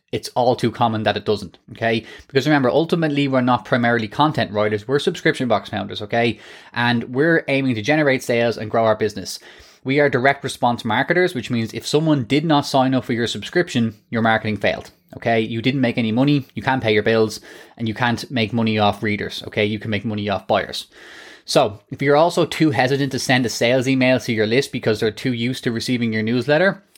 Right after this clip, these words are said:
then nothing will change, okay? So there's a little bit of mindset we're gonna have to get over today as well. Um, because remember, people expect to receive offers and emails from e-commerce companies, okay? I can't remember the last time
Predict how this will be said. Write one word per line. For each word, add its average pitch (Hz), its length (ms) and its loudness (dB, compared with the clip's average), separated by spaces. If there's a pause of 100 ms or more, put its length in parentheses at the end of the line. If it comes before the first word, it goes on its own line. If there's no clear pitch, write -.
then 117 140 0
nothing 143 260 0
will 135 80 2
change, 107 400 -2
okay? 110 240 -2
So 104 120 -8
there's 110 140 -2
a 117 60 2
little 143 180 2
bit 151 140 2
of 135 60 0
mindset 127 440 0
we're 107 60 -4
gonna 110 160 -4
have 107 180 -6
to 113 80 -4
get 107 140 -2
over 107 200 2
today 107 280 -2
as 101 100 -4
well. 160 300 2 (580)
Um, 113 380 0
because 139 240 -4
remember, 165 260 2
people 196 300 0
expect - 420 0
to 151 80 -2
receive 135 380 0
offers 120 360 0
and 120 160 0
emails 113 460 -2
from 113 160 -4
e-commerce 165 400 0
companies, 101 400 -4
okay? 123 380 0 (340)
I 147 60 -8
can't 151 160 0
remember 139 240 -2
the 127 80 0
last 123 280 2
time 117 280 0